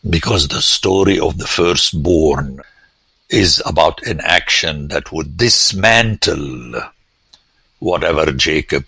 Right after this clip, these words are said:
and his children would want to build for themselves. And then the text reminds the reader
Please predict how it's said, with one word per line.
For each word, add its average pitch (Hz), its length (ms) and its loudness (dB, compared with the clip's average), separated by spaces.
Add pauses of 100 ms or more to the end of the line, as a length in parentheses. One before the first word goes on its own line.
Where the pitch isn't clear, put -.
(120)
and 80 120 -2
his 67 180 -2
children 71 580 0 (640)
would 82 500 2 (380)
want 76 560 -2 (120)
to - 100 -6
build 73 380 -2
for 69 220 -2
themselves. - 1040 -2 (1400)
And 139 280 6
then 95 440 2 (420)
the 95 220 0
text - 640 0 (840)
reminds 78 720 2
the 82 140 2
reader 82 360 0